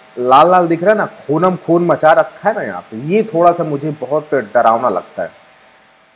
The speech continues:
डरावना इसलिए लगता है कि मैं आपको एक हज़ार के रुपए के stock price,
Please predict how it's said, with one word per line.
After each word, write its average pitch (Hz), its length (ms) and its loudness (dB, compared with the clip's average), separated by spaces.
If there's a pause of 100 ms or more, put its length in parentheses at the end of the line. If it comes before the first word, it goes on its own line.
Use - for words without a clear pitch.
(160)
डरावना 180 320 6
इसलिए 226 260 2
लगता 226 260 2
है 226 60 4
कि 220 80 -2
मैं 220 140 2
आपको 214 340 2
एक 202 300 4
हज़ार 190 300 6
के 190 300 -2
रुपए 180 280 4
के 190 260 0
stock - 580 0
price, 107 440 -2